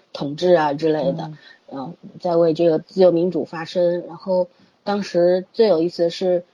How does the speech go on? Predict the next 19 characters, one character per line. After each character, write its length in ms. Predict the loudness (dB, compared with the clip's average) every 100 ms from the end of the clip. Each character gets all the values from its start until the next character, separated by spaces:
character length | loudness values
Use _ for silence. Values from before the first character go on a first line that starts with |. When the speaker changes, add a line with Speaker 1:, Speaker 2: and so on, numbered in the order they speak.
| _ _
Speaker 1:
最 120 | -2
后 180 | -2 -4
到 320 | -4 -4 -4
差 160 | -6 -6
不 80 | 2
多 180 | 2
倒 220 | 2 -2 -2
数 160 | -4
第 140 | 0 0
二、 140 | 0
第 100 | -4
三 220 | -6 -6
集 120 | -6 -8
的 80 |
时 140 | -8 -10
候， 240 | -8 -10
就 140 | -10 -8
是， 240 | -2 -2
Speaker 2:
嗯。 220 | -2 -10